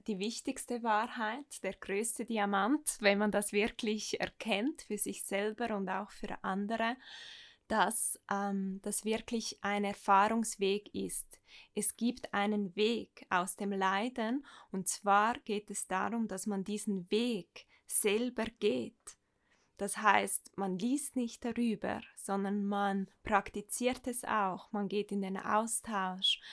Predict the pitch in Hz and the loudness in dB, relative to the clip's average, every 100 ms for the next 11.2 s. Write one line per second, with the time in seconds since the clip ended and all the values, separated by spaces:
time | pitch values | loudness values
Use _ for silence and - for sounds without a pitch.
0 | - - 208 208 - - 220 214 226 - | -14 -4 -2 -2 -4 4 6 6 2 -6
1 | 202 - 202 196 - 202 226 220 208 180 | -6 -4 -6 -4 0 2 2 0 0 -2
2 | 180 175 - - - - - 196 208 190 | -4 -8 -16 -20 -20 -8 0 2 2 2
3 | 208 208 202 208 233 - 214 - 196 190 | 0 0 2 0 0 -4 -4 -2 0 0
4 | 190 - 202 226 226 220 208 202 226 196 | -2 0 0 0 -2 -2 -2 -6 -12 -2
5 | 208 220 202 - - - - - - _ | 0 2 0 -8 -20 -20 -20 -20 -20 _
6 | 196 202 202 196 185 - _ _ _ - | -6 -4 -2 -2 -4 -10 _ _ _ 4
7 | 214 233 240 - - 226 208 208 208 190 | 4 6 2 -2 -2 -4 -2 -2 -2 -2
8 | 190 - - 196 196 202 208 214 190 185 | -2 -4 -6 -4 0 0 0 -2 -4 -4
9 | - - - 202 190 214 214 - 196 190 | -10 -14 -6 -4 -2 -2 -2 -2 -4 -4
10 | - 196 196 - - - 214 233 - 269 | -2 -2 -2 -4 -6 -4 -2 0 0 0
11 | 320 | 0